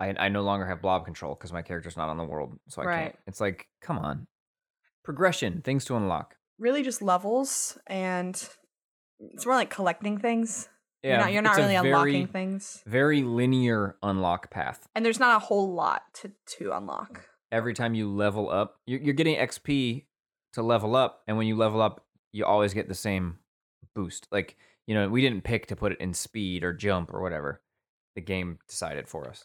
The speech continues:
Speaker 2: Right. It's,
Speaker 1: Which,
Speaker 2: it's the same
Speaker 1: um,
Speaker 2: path every time.
Speaker 1: is
Speaker 2: And
Speaker 1: part
Speaker 2: then
Speaker 1: of why we call it the, the bottom tier or whatever we said role-playing game.
Speaker 2: Like
Speaker 1: It was
Speaker 2: Linda
Speaker 1: kinda
Speaker 2: did.
Speaker 1: boring. It was like, "Well, I guess we can go level up. Doesn't really matter."
Speaker 2: I also didn't like how at some point you just don't level up anymore because you're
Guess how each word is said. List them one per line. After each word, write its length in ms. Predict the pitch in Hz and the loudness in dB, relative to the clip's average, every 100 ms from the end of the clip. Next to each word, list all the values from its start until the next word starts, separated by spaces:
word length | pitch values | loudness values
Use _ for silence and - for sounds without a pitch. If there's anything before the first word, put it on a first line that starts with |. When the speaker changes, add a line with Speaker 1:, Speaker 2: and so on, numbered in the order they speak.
| - | -10
Speaker 2:
Right. 400 | 190 175 160 - | -2 -2 -2 -8
It's, 140 | - 139 | -4 -2
Speaker 1:
Which, 120 | 143 | 0
Speaker 2:
it's 100 | 185 | 2
the 240 | 147 139 | 4 4
same 100 | 147 - | 4 2
Speaker 1:
um, 20 | |
Speaker 2:
path 220 | 190 180 | 0 0
every 180 | 170 165 | -2 -6
time. 460 | - 165 80 185 - _ | -8 -8 -8 -12 -14 _
Speaker 1:
is 100 | 127 | -4
Speaker 2:
And 120 | 185 190 | 0 4
Speaker 1:
part 100 | 185 | 4
Speaker 2:
then 40 | 139 | 4
Speaker 1:
of 80 | |
why 200 | 127 127 | 4 6
we 160 | 123 117 | 4 2
call 240 | 127 120 | 4 4
it 100 | 117 | 4
the, 260 | 113 110 104 - | 2 0 0 -4
the 100 | 98 | -4
bottom 580 | 95 - 104 107 101 98 - | -4 0 2 2 0 -4 -10
tier 300 | - 104 101 | -4 0 2
or 40 | |
whatever 280 | 95 95 92 | 2 2 2
we 120 | 92 | 0
said 420 | 92 95 90 87 - _ _ 98 | -2 0 0 -2 -8 _ _ 0
role-playing 440 | 104 110 73 50 | 0 0 -4 -10
game. 200 | - - _ _ _ _ | -14 -18 _ _ _ _
Speaker 2:
Like 140 | 170 180 | -14 -8
Speaker 1:
It 40 | |
was 100 | 175 175 | -4 -2
Speaker 2:
Linda 120 | 160 | 2
Speaker 1:
kinda 160 | 160 | 0
Speaker 2:
did. 100 | 92 | 0
Speaker 1:
boring. 380 | 101 131 110 - 82 | 0 0 0 -6 -8
It 40 | |
was 140 | 95 98 | -4 -2
like, 240 | 90 - - | -4 -6 -6
"Well, 240 | 123 123 - _ _ _ | -2 -2 -6 _ _ _
I 60 | - | -6
guess 200 | 98 101 | -4 -4
we 80 | 92 | -4
can 140 | 85 87 | -4 -4
go 140 | 87 | -4
level 260 | 85 85 87 | -4 -4 -6
up. 180 | 87 | -6
Doesn't 240 | - 92 - | -10 -10 -8
really 180 | 90 85 | -6 -2
matter." 140 | 85 | 2
Speaker 2:
I 40 | 254 | 2
also 180 | 262 294 | 2 2
didn't 140 | 247 | 2
like 200 | 226 220 | 2 0
how 440 | 214 220 202 202 - | 2 4 4 2 -2
at 160 | - 202 | -4 -2
some 160 | 226 202 | -2 -2
point 180 | 220 | -2
you 80 | 190 | -2
just 260 | 190 180 190 | -8 -10 -2
don't 460 | 202 196 202 - - | 2 4 2 0 -2
level 220 | 196 202 | 0 2
up 160 | 208 | 0
anymore 640 | 226 233 240 254 254 262 254 | 0 0 2 2 2 0 -2
because 300 | 202 196 185 | -4 -4 -4
you're 100 | 185 | -4